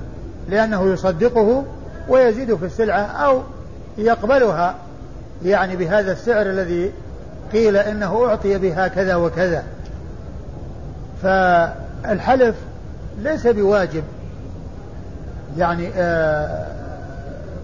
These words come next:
بل، بل لا يجوز إذا كان كاذبا،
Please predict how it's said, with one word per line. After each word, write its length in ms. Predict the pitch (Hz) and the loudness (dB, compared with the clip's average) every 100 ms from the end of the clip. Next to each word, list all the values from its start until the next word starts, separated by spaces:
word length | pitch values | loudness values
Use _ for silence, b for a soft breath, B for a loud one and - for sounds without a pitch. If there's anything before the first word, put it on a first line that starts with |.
| - | -2
بل، 400 | 190 240 220 196 196 - - | 2 2 2 -2 -4 -10 -2
بل 180 | 233 233 | 0 4
لا 200 | 269 262 | 4 6
يجوز 320 | 247 320 254 135 - - - - - - - | 4 2 0 -2 -10 -14 -14 -14 -14 -14 -6
إذا 200 | 180 202 | 0 2
كان 300 | 185 196 208 | 2 2 2
كاذبا، 480 | 185 175 185 202 165 | 0 2 4 4 2